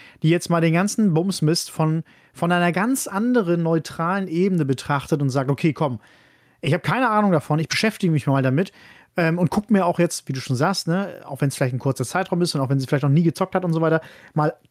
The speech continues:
irgendwelche Projekte an, irgendwelche Sachen an, die irgendwie vielleicht ganz nett sind. Und dann gehe ich vielleicht hin, guck mir die einzelnen Studios, die einzelnen Projekte an und sehe, okay, ähm, das muss man vielleicht dann noch mal ändern, das nicht. Und das ist natürlich, äh, eine Sache, die können wir überhaupt nicht einschätzen. Was es sind,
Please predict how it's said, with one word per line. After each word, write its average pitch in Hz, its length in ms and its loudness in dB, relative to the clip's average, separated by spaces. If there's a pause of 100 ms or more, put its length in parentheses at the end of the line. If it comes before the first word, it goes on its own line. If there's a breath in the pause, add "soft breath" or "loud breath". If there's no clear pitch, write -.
(240)
irgendwelche 269 320 2
Projekte 165 300 0
an, 135 80 -4
irgendwelche 233 320 2
Sachen 156 280 -2
an, 135 120 0
die 147 100 2
irgendwie 165 200 2
vielleicht 156 220 0
ganz 147 220 -2
nett 185 200 2
sind. 170 280 -2 (460 loud breath)
Und 165 180 2
dann 220 220 2
gehe 226 120 2
ich 208 120 0
vielleicht 175 200 2
hin, 240 300 0
guck - 160 -10
mir 170 80 4
die 156 100 4
einzelnen 143 260 0
Studios, 208 360 2
die 160 120 0
einzelnen 139 220 0
Projekte 151 320 0
an 147 80 0
und 147 120 6
sehe, 160 260 4
okay, 175 440 0 (1040 soft breath)
ähm, 185 500 2 (300)
das 170 280 -4
muss 190 160 2
man 202 80 2
vielleicht 190 180 0
dann 185 120 0
noch 185 140 2
mal 147 120 2
ändern, 143 280 2
das 160 220 -2
nicht. 196 200 2
Und 147 120 -2
das 160 140 0
ist 165 120 -4
natürlich, 170 420 0
äh, 160 520 0
eine 160 260 0
Sache, 165 300 0 (640 soft breath)
die 156 60 0
können 180 240 0
wir 180 60 6
überhaupt 165 160 2
nicht 143 140 -2
einschätzen. 151 720 -2
Was 139 360 -6
es - 160 -6
sind, 165 200 -2